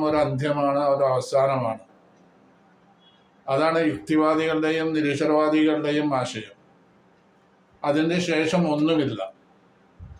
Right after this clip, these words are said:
പുനർജന്മം ഉണ്ടാവില്ല, പിന്നെ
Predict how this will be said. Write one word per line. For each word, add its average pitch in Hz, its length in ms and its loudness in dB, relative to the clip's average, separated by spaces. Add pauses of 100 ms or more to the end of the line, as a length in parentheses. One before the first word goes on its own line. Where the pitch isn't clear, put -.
(140)
പുനർജന്മം 151 680 2
ഉണ്ടാവില്ല, 151 480 0 (1400)
പിന്നെ 131 340 -2